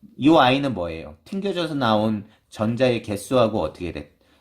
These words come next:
비례하게 되는데 똑같은 개수가 나왔다는 얘기는 어떻게 된다? 아, 똑같은 세기의 빛, 똑같은 세기는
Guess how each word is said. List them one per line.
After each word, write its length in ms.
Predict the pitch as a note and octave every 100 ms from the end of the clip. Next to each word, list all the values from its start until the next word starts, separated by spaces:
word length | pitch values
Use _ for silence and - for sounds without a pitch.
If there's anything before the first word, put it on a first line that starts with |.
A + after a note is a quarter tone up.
| _ _ _
비례하게 460 | - C3 C#3 B2+ A2+
되는데 440 | G2+ F#2 E2 -
똑같은 400 | E3+ E3+ F#3 F#3
개수가 340 | D3+ - B2 A2
나왔다는 520 | E2+ D#2+ F2 E2+ D#2
얘기는 260 | D2 E2 D2
어떻게 240 | - E2
된다? 460 | D2+ D#2+ D3 F3+ - - _ -
아, 280 | C#2 D2+ -
똑같은 680 | D#3 E3+ E3 - F#3 F#3+ F#3+
세기의 580 | - F#3+ E3+ E3 D3+
빛, 320 | G#2+ E2+ _ -
똑같은 400 | D3 D#3 D3+ C#3+
세기는 500 | B2+ A2+ A#2+ F#3+